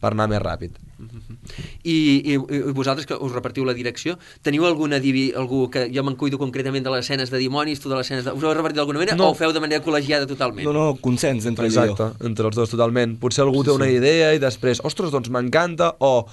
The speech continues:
Speaker 1: bueno, ho parlem després.
Speaker 3: O,
Speaker 1: No,
Speaker 3: bueno,
Speaker 1: i
Speaker 3: potser ens hem passat, ens hem
Speaker 1: Exacte.
Speaker 3: excedit una miqueta, tornem
Speaker 1: Sí.
Speaker 3: enrere.
Speaker 1: El que sí que no
Speaker 3: Bueno.
Speaker 1: intentem mai és, per exemple, doncs, si jo tinc una idea, que el Pol no em digui, «No, no, aquesta idea no»,
Speaker 3: No.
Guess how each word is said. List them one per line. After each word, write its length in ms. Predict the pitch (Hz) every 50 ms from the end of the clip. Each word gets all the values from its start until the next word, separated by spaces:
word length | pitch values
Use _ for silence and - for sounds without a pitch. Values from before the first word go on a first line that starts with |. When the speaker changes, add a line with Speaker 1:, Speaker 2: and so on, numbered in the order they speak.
| - - - _ -
Speaker 1:
bueno, 240 | 139 147 143 127 107
ho 140 | - 120 117
parlem 320 | 120 127 120 131 135 135 127
després. 560 | 120 113 - - 143 151 147 147 - - -
Speaker 3:
O, 80 | - -
Speaker 1:
No, 60 | 135
Speaker 3:
bueno, 200 | 131 139 139 135
Speaker 1:
i 40 | 120
Speaker 3:
potser 260 | 127 127 - - 143
ens 100 | 135 131
hem 100 | 139 135 120
passat, 400 | 135 120 - - 151 143 139 120
ens 140 | 120 117 131
hem 80 | 131
Speaker 1:
Exacte. 180 | 127 127 117 113
Speaker 3:
excedit 240 | 104 127 123 123 123
una 140 | 117 120 117
miqueta, 380 | 117 117 110 127 127 131 127
tornem 240 | 117 120 120 123 117 120
Speaker 1:
Sí. 80 | 123
Speaker 3:
enrere. 340 | 117 117 107 127 131 131 131 127 127 127 -
Speaker 1:
El 120 | 123 127
que 100 | 117 135
sí 120 | 123 - 143
que 60 | 139 135
no 60 | 143 143
Speaker 3:
Bueno. 60 | 131 143
Speaker 1:
intentem 240 | 139 135 139 139 139
mai 300 | 139 139 135 135 139 143
és, 120 | 139 135 -
per 120 | 143 131
exemple, 380 | 127 120 110 127 123 123 131 131
doncs, 240 | 131 123 123 117 107
si 120 | - 127 113
jo 140 | 120 120 117
tinc 120 | 123 127
una 160 | 131 127 127
idea, 320 | 123 117 113 127 131 131 123
que 60 | 120
el 100 | 120 113
Pol 180 | 107 120 113 113
no 80 | 117
em 100 | 113 110
digui, 220 | 104 107 101 95 95
«No, 140 | 120 120 113
no, 80 | 107 104
aquesta 240 | 101 104 - 127
idea 160 | 117 117 113 113
no», 220 | 123 131 143 143
Speaker 3:
No. 240 | 147 95 92 90 -